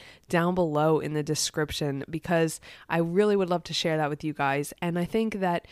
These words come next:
making soup just gives you such a good fall feel when the weather's turning chilly. So definitely pull out your crock pot, look up on Google, try out different soup recipes. I'm going to do this this fall and make a goal of once a week making a different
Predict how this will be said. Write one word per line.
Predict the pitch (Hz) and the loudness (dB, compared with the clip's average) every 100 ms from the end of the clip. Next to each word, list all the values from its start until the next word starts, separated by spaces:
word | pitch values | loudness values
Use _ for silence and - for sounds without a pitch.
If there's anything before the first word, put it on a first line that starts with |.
| - - | -20 -8
making | 180 208 - 277 | 0 0 0 -4
soup | - - 196 190 | -4 -2 0 0
just | - 156 - | -2 -4 -4
gives | 170 165 165 | -4 -4 -4
you | 165 | -6
such | - 190 247 | -6 -6 -4
a | |
good | 214 - 175 165 165 165 _ _ _ _ _ _ - | -4 -4 0 0 0 -4 _ _ _ _ _ _ -20
fall | - 185 165 160 156 | -2 2 4 4 0
feel | - 170 147 131 | -4 -2 -2 -2
when | 160 160 | -4 -6
the | 156 | -2
weather's | 156 160 - | 0 0 -2
turning | 165 156 151 - | -4 -4 -4 -8
chilly. | - 165 143 143 143 | -6 -4 -2 -4 -6
So | - 156 | -2 0
definitely | 147 185 226 | 0 -2 -2
pull | - 240 | 0 0
out | 285 | 0
your | 262 | -2
crock | - 175 165 - | -4 -4 -4 -4
pot, | 160 151 - - - - | -4 -4 -6 -18 -20 -4
look | 170 226 | 0 0
up | 277 269 | 0 0
on | 233 180 | -2 -2
Google, | 170 165 165 | -2 0 0
try | - 185 185 | -2 -2 0
out | 226 | 0
different | 208 185 175 | -2 -4 -4
soup | - 170 | -4 -4
recipes. | 165 156 - 156 151 147 - | -2 -4 -6 -4 -4 -6 -6
I'm | 175 226 | -4 0
going | 226 214 202 | 0 0 -4
to | - 175 175 - - _ 156 | -2 -2 -2 -6 -20 _ -8
do | 175 185 | 0 2
this | 180 170 - | 4 2 0
this | 170 170 - | -4 -4 -4
fall | - 160 160 | -2 -2 -2
and | - 156 | -4 -6
make | 160 170 | -6 -6
a | |
goal | 160 160 156 | -4 -2 -2
of | 156 151 | -4 -4
once | 156 170 190 | -4 -4 -2
a | 226 | -2
week | 190 180 - - | 0 -2 -4 -6
making | 165 165 175 160 - | -6 -4 -4 -6 -6
a | 156 | -8
different | 143 156 - 156 | -4 -6 -6 -8